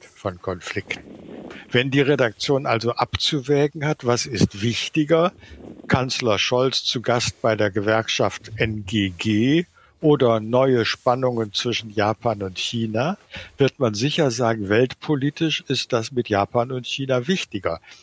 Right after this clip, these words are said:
Aber da haben wir keine Bilder.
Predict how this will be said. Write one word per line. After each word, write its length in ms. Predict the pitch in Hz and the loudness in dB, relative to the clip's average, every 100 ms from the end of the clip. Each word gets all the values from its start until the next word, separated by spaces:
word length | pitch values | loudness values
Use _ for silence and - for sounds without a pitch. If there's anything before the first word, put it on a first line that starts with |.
| - - | -14 -4
Aber 380 | 135 120 117 110 - _ _ | -2 2 2 0 -6 _ _
da 300 | - 95 - | -2 0 2
haben 160 | 123 120 | 0 2
wir 100 | 131 | 2
keine 300 | - 139 131 | 2 2 2
Bilder. 500 | 143 185 160 85 | 4 4 4 0